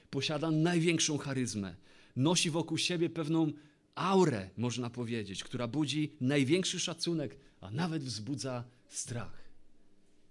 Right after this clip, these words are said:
No tutaj ktoś mógłby powiedzieć, ktoś uważny, wydaje mi się, że w naszym kraju nawet nie trzeba być szczególnie tutaj uważnym,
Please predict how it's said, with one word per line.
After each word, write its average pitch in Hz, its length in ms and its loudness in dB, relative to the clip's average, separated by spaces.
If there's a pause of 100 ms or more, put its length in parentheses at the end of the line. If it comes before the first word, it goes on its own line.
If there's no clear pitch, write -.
(1200)
No 113 160 -4
tutaj 135 280 -2
ktoś 123 300 -2
mógłby 123 260 0
powiedzieć, 104 800 -4
ktoś - 320 -6
uważny, 113 640 -2 (500)
wydaje 107 300 -6
mi 107 60 -6
się, 104 100 -10
że 104 120 -8
w 104 40 -6
naszym 107 300 -4
kraju 117 300 -4
nawet 107 320 -6
nie 110 100 -4
trzeba 117 240 -4
być 104 180 -6
szczególnie 120 640 0 (220)
tutaj 104 320 -6
uważnym, 107 680 -4